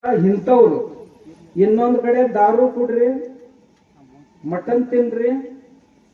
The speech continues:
ಗುಡ್ಯಾನ್ ದೇವ್ರೆಲ್ಲ ವಿಸರ್ಜನೆ ಮಾಡಿ ಗುಡಿ ಕೆಡೋರಿ, ಮನ್ಯಾನ್ ದೇವ್ರೆಲ್ಲ ಒಯ್ದು ಹೊಳ್ಯಾಗ್ ಹೋಗಿರಿ,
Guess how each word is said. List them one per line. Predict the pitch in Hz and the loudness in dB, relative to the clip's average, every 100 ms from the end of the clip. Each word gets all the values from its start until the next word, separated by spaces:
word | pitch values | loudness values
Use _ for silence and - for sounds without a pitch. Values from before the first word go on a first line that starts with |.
| _ _ _ 127 | _ _ _ -14
ಗುಡ್ಯಾನ್ | 151 190 226 240 | -10 -6 -4 -2
ದೇವ್ರೆಲ್ಲ | 240 247 240 233 247 240 190 - - _ _ _ _ _ _ _ _ - | 0 0 -2 -4 -6 -6 -10 -16 -20 _ _ _ _ _ _ _ _ -10
ವಿಸರ್ಜನೆ | 180 - 226 214 233 233 | -8 -4 -4 -4 -4 -4
ಮಾಡಿ | 226 226 214 | -6 -2 -2
ಗುಡಿ | 214 240 | -2 -4
ಕೆಡೋರಿ, | 220 233 226 226 233 247 - - _ _ _ - | -4 -4 -2 -2 -4 -8 -14 -20 _ _ _ -10
ಮನ್ಯಾನ್ | 175 214 233 233 | -8 -6 -8 -6
ದೇವ್ರೆಲ್ಲ | 233 233 233 233 | -4 -2 -4 -4
ಒಯ್ದು | 233 233 208 | 0 0 0
ಹೊಳ್ಯಾಗ್ | 180 214 240 | -2 -4 -2
ಹೋಗಿರಿ, | 226 220 220 | -2 -2 -4